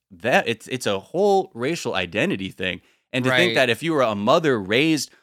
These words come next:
Speaker 1: on this kind of ideology, that you would not take your role seriously to protect that, that sort of s-, cultural value, like, come on now.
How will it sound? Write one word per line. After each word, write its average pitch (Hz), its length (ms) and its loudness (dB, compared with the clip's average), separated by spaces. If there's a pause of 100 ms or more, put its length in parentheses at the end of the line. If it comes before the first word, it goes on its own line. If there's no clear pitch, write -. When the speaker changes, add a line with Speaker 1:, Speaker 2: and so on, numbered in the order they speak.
(120)
Speaker 1:
on 117 180 0
this 131 180 -2
kind 135 200 2
of 101 120 -4
ideology, 113 680 2
that 92 160 -2
you 120 140 -4
would 170 140 0
not 131 200 0
take 131 220 -4
your 117 160 -4
role 131 180 -2
seriously 147 560 -6
to 131 80 -4
protect - 560 -4
that, - 320 -2
that 110 260 -2
sort 117 220 -6
of 87 140 -10 (260)
s-, - 180 -8 (140)
cultural 123 520 -2
value, 170 560 0 (520)
like, 107 220 0 (520)
come 104 200 -4
on 82 160 -16
now. - 180 -12